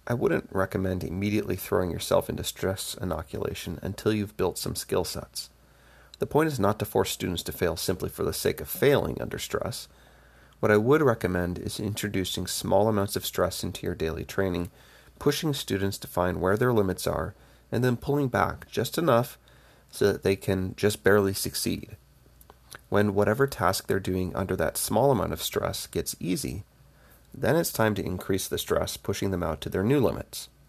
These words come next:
Repeating this process continually to always be pushing ourselves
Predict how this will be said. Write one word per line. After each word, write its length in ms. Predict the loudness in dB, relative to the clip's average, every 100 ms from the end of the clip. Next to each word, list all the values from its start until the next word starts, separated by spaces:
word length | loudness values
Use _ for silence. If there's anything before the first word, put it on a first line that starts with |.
| _ _ -20 -14 -4
Repeating 440 | -2 2 2 4
this 180 | 4 4
process 460 | 2 0 2 -2 -2
continually 640 | -2 0 -2 0 -2 -2
to 160 | 0 2
always 260 | 4 2
be 140 | -2 -4
pushing 360 | -4 -4 -6
ourselves 600 | -6 -4 -2 -2 -4 -10